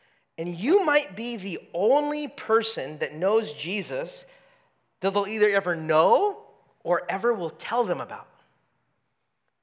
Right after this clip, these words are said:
I think we think everyone knows about Jesus. That's not true. And if they know about Jesus,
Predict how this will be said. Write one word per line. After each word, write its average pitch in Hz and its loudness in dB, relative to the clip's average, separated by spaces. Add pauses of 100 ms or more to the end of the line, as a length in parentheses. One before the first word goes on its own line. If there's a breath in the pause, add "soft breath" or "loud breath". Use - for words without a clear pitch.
(160)
I 147 -14
think 269 -8
we 311 -2
think 269 -8
everyone 196 -2
knows 160 -4
about 143 -4
Jesus. 113 -20 (160)
That's - -10
not 127 -4
true. - -12 (960 loud breath)
And 196 0
if 214 2
they 214 2
know 247 8
about 247 6
Jesus, 214 -2